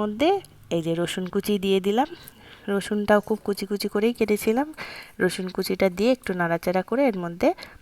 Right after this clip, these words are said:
আদা, উম, ঘষে রেখেছিলাম, আদাটাও বাটিনি আমি, সব ঘষেই করে নিয়েছিলাম। আদাটাও ঘষা দিয়ে দিলাম। এবার দিয়ে দিচ্ছি টমেটো। টমেটো কিন্তু আমি একটু বেশি করেই দিয়েছি, টমেটোটাও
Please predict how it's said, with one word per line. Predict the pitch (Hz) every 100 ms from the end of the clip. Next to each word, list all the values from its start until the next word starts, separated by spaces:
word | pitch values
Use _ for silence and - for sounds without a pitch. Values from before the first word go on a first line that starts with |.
| - _ _ - - - 175
আদা, | 175 202 269
উম, | 214 185 175 175 - 185 208
ঘষে | 233 269 196
রেখেছিলাম, | - - 156 151 151
আদাটাও | 160 - 262 214
বাটিনি | 180 165 160 151
আমি, | 156 -
সব | 202 165
ঘষেই | 160 - 202 202
করে | 165 160
নিয়েছিলাম। | 151 151 156 151 - - - - - - - - - - - - - 190
আদাটাও | 175 - 190 208
ঘষা | 196 - 208 208
দিয়ে | 202 196
দিলাম। | 220 277 - - - - - 185
এবার | 175 165
দিয়ে | 175 175
দিচ্ছি | 185 302 -
টমেটো। | 175 156 156 160
টমেটো | 180 180 185 202 -
কিন্তু | 202 262 254
আমি | 202
একটু | - 247 180
বেশি | - -
করেই | 185 226 208
দিয়েছি, | 196 196 294 311
টমেটোটাও | 185 170 180 -